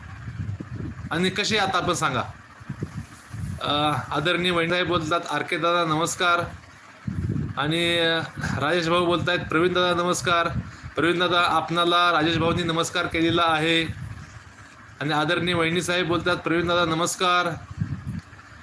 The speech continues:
अ, विक्रम भाऊ बोलतायत, "प्रभाकर दादा, जेवण झालं का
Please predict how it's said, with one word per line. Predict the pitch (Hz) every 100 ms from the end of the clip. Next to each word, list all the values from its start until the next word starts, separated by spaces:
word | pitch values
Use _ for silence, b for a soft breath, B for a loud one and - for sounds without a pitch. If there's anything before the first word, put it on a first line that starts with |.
| - -
अ, | 139
विक्रम | 139 147 180 170
भाऊ | 170 175
बोलतायत, | 175 165 175 -
"प्रभाकर | 165 151 165 185 175
दादा, | 165 170
जेवण | 175 143 160 170 170
झालं | 135 143 175
का | 180 180